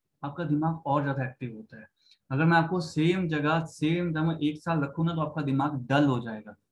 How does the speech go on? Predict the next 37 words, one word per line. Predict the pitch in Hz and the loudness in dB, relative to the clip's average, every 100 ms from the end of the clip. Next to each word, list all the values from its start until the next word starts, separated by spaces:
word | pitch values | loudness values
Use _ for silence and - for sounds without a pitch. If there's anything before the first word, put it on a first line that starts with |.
| _ _ _ _ _ | _ _ _ _ _
क्योंकि | 156 170 | -4 2
आप | 175 | 2
रोज | 156 165 180 | 4 4 6
वही | 151 160 165 | 6 6 6
चीज | 165 | 2
कर | 156 139 | 0 -2
रहे | 123 113 | -4 -6
हैं, | 110 - _ _ 123 | -6 -10 _ _ -2
वही | 139 165 | 4 6
उठ | 147 147 | 4 4
रहे | 160 | 4
हैं, | 156 | 4
वही | 139 | 4
गाड़ी | 139 131 143 | 4 4 4
में | 143 | 4
बैठ | 131 127 | 4 2
रहे | 143 | 0
हैं, | 135 | 0
ऑफिस | 120 127 123 | -4 -6 -6
आ | 117 | -6
रहे | 117 | -6
हैं, | 117 - _ _ - | -8 -10 _ _ 2
वहीं | 139 | 6
से | 160 | 6
उठ | 170 151 | 4 2
रहे | 165 | 2
हैं, | 170 | 4
वापस | 139 143 160 | 4 2 2
market | 151 139 151 | 0 2 0
जा | 139 135 | -2 0
रहे | 147 | 0
हैं, | 123 | 0
वही | 123 | -4
काम | 123 123 117 | -4 -4 -4
कर | 113 113 | -6 -8
रहे | 117 | -6
हैं। | 117 117 | -8 -10